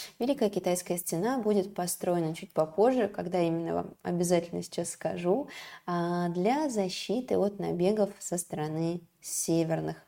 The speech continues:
народов. Например, вот мы вот здесь видим название гунны, да, это было достаточно такое воинственное племя, обороняться от которых действительно было необходимо.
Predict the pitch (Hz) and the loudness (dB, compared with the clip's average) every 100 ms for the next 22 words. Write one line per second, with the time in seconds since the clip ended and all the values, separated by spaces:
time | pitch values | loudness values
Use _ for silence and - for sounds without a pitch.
0 | - 170 170 165 160 - - 165 160 190 | -10 -4 0 0 0 -4 -10 -8 -2 2
1 | 247 190 165 156 160 165 - 160 165 170 | 4 2 0 -6 -4 -6 -4 -6 -4 -4
2 | 165 175 165 160 170 165 185 185 156 139 | -4 -2 -2 -2 -2 6 10 10 8 2
3 | - 156 180 240 - - - - 165 165 | 0 2 4 2 -8 -20 -20 -8 -6 -4
4 | 160 160 160 160 165 160 - 156 170 185 | -2 -2 -2 -4 -6 -6 -4 0 4 6
5 | 175 175 165 147 160 165 180 247 185 180 | 4 2 -4 -4 -2 0 2 2 0 -2
6 | 170 160 175 180 - 160 170 190 190 175 | 0 -2 -2 -4 -6 -4 -2 -2 0 -2
7 | - 151 151 175 170 151 156 156 175 165 | 0 -2 0 -2 0 2 2 0 -2 0
8 | 160 160 170 165 156 | 0 0 2 2 -2